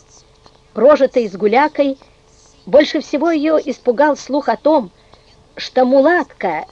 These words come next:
Дионизия, жившая недалеко от Террейро, якобы родила Гуляке сына. Дона Флор всегда боялась женщин, которые,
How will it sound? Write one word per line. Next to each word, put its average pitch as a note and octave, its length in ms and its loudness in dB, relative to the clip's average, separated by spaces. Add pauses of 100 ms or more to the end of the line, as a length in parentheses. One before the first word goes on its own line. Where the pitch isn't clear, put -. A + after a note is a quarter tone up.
(120)
Дионизия, B3+ 1000 0 (680)
жившая D4 560 -2
недалеко C#4 760 0 (320)
от A#3+ 160 0 (180)
Террейро, B3 680 2 (760)
якобы F3+ 680 -2
родила F#3 440 -2
Гуляке A#3+ 480 -2
сына. G4 500 -2 (1080)
Дона C4+ 340 2
Флор D4+ 360 -2 (540)
всегда D4 420 -2
боялась D#4 480 -2
женщин, G3+ 520 -2
которые, A3+ 500 -2